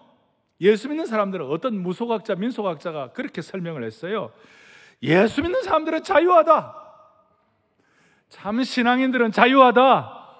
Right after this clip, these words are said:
어떻게 자유하냐? 예수 믿는 사람들은 아무 때나, 아무 때나, 아무 데나,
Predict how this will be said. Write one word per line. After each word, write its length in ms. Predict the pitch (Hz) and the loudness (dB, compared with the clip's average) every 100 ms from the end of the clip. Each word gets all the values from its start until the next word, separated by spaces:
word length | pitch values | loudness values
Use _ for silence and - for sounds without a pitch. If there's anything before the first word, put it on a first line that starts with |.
| _ _ _ _ _ _ - | _ _ _ _ _ _ -2
어떻게 340 | 330 370 381 | 2 2 2
자유하냐? 640 | - 277 277 262 294 254 | 4 2 4 2 2 2
예수 260 | 190 285 311 | 2 0 -2
믿는 180 | 330 330 | -4 -2
사람들은 540 | 254 269 262 302 190 - - _ _ _ | 0 0 2 0 0 -6 -20 _ _ _
아무 520 | 139 170 226 320 359 | -4 2 2 2 0
때나, 460 | 381 370 262 110 - - _ _ _ _ _ _ _ _ _ _ | 2 2 2 -2 -14 -20 _ _ _ _ _ _ _ _ _ _
아무 300 | 101 127 151 | -16 -14 -14
때나, 400 | 175 139 107 104 _ _ _ - - _ _ | -14 -14 -16 -20 _ _ _ -20 -20 _ _
아무 500 | - - 101 139 160 | -18 -14 -12 -10 -10
데나, 480 | 139 180 160 90 | -8 -8 -8 -12